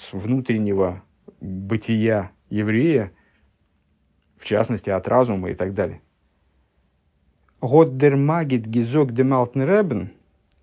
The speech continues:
и Магид сказал Алтер Ребе: "Ютас Кислев из Унзер Гилула". Девятнадцатая Кислева — это наша, ну вот, в, в данном контексте свадьба,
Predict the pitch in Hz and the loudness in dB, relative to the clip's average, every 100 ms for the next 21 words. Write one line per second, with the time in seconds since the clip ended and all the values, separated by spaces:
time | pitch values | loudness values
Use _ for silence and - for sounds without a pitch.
0 | _ 160 170 165 160 131 139 120 104 - | _ -2 -2 -2 -2 0 0 0 -2 -6
1 | - _ _ _ - - 131 113 123 104 | -20 _ _ _ -20 -2 0 2 2 0
2 | 92 _ 117 113 120 113 113 131 214 220 | -2 _ -4 -2 -2 -4 -2 -2 -4 -4
3 | _ _ _ _ - 139 156 190 - - | _ _ _ _ -10 -2 0 0 0 -2
4 | - 190 180 190 143 - 127 - 143 160 | 0 -4 0 0 0 -4 -4 -4 -2 0
5 | 143 143 123 110 135 139 120 95 - _ | 2 2 2 0 0 2 2 0 -4 _
6 | _ _ _ _ _ _ _ _ _ 127 | _ _ _ _ _ _ _ _ _ -4
7 | 127 127 143 139 - 113 120 117 113 202 | 0 2 4 2 0 -4 0 0 0 -2
8 | 202 214 190 180 - 156 165 156 131 127 | 0 2 2 2 2 0 2 0 2 2
9 | 143 - 143 135 - _ _ _ _ _ | 0 2 0 0 -8 _ _ _ _ _
10 | _ - 110 113 120 - - _ 143 113 | _ -12 -4 -4 -4 -8 -18 _ -16 -12
11 | 107 107 113 120 117 107 127 120 120 - | -6 -2 0 0 0 0 -2 -4 -8 -4
12 | 131 127 98 90 | 0 2 0 -6